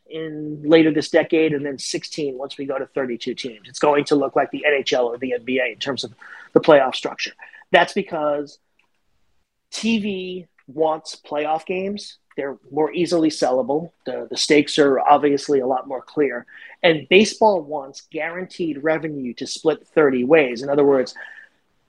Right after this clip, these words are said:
if the Marlins never make the playoffs and the Yankees do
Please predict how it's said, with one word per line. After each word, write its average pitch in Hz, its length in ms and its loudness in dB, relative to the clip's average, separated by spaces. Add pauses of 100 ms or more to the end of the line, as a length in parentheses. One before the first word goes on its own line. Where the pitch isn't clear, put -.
(140)
if 185 280 0 (240)
the 170 240 0
Marlins 190 500 6
never 160 240 -6
make 175 180 -6
the 170 80 -6
playoffs 170 520 -8
and 143 120 -10
the 139 60 -10
Yankees 147 500 -10
do 170 400 0